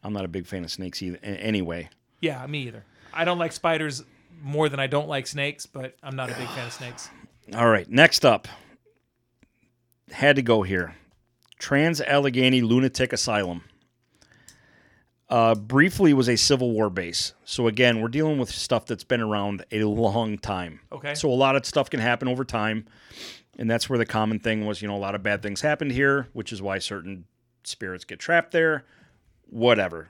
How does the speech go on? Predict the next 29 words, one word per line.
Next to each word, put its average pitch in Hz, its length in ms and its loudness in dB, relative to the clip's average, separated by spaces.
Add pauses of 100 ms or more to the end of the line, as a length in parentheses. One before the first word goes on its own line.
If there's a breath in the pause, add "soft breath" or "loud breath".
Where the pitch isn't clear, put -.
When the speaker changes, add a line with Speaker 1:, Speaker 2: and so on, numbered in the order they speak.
(100)
Speaker 1:
Wh-, 110 300 -6
whatever 120 300 2
your, 123 180 0 (260)
pick 202 220 4
your 165 80 0
favorite 131 320 0
story. 107 320 0
It 104 100 -6
probably 110 260 -2
fits - 280 -6
in 101 60 -8
a 92 40 -12
place 101 220 -6
that's - 80 -16
been 101 160 -6
around 95 220 -6
since - 180 -12
the - 140 -16
Civil 95 500 -8 (360)
War. - 340 -20 (260)
Speaker 2:
Fair. 117 420 -14 (760)
Speaker 1:
To - 100 -8
be 107 120 -6
fair. - 160 -18 (960 loud breath)
Um, 131 260 4
it 151 140 4
is 151 140 2
the 143 120 0
second 180 540 2